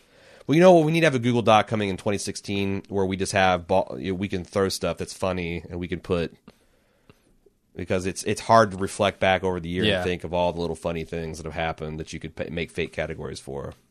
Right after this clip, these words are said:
Speaker 2: Yeah, now that we have some kind of framework for the Baldies, maybe we can
Speaker 1: Yeah.
Speaker 2: keep that running throughout the year.
Speaker 1: Uh,
Speaker 2: Uh,
Speaker 1: best
Speaker 2: I don't
Speaker 1: debut
Speaker 2: know.
Speaker 1: pilot?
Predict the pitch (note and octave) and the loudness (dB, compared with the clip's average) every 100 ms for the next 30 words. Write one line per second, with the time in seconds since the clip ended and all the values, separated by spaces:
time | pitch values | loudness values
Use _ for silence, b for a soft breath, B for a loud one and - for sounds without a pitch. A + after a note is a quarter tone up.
0 | _ b b b D3+ C#3 A#2+ A#2+ A#2 A2 | _ b b b 8 8 8 4 4 0
1 | G#2 G#2+ G#2+ F#2+ G2+ G2 G2 F#2+ G2+ F2 | -4 -6 -6 -6 -6 -4 -4 -6 -10 -6
2 | F#2+ G2 G2 F#2+ - - G#2 G2 F#2 G2+ | -6 -6 -8 -10 -16 -16 -14 -14 -12 -12
3 | G2+ _ _ _ G2 F#2 E2+ - A#2 A2 | -12 _ _ _ -2 0 -2 -4 -8 -6
4 | G2+ G#2+ G#2+ A2 _ _ _ A2 G#2 G#2+ | -6 -6 -6 -10 _ _ _ -14 -10 -8
5 | G#2 - b b b b b b b G#2+ | -8 -12 b b b b b b b 0
6 | A2 A#2 F3 A3 F3 A2 E3 E3 D#3+ E3+ | 2 6 6 6 4 4 0 4 6 6
7 | F3 F3 | 4 2